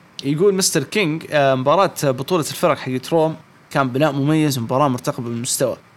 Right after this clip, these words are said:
الكل مستعد ليقدم لنا شيء كبير." آه، وكان يتمنى فوزه بالشيلد،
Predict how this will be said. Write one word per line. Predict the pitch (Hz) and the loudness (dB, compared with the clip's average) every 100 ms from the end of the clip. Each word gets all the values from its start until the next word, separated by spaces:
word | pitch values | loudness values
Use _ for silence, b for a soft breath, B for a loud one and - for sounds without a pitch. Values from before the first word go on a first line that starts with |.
| _ - | _ -8
الكل | 127 170 | -4 0
مستعد | 160 139 - 139 147 | 0 0 -2 -2 0
ليقدم | 131 120 135 127 131 | -2 -2 -4 -2 -2
لنا | 123 | -2
شيء | - 127 | -4 -6
كبير." | - 127 143 151 151 - B B B - | -6 -6 -4 -4 -6 -16 B B B -6
آه، | 123 123 123 120 113 120 - - | -2 0 0 0 0 -2 -8 -10
وكان | 120 127 160 160 | -8 0 4 4
يتمنى | 147 135 175 160 135 | 4 2 2 2 2
فوزه | - 156 127 120 | 2 0 0 -4
بالشيلد، | - - 156 151 - | -4 -2 0 -2 -6